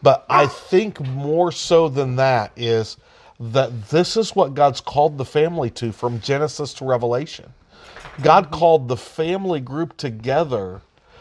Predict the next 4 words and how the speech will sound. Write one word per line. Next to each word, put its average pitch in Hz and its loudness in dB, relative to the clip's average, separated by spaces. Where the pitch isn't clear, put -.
to 147 0
take - 0
the 139 0
gospel 120 2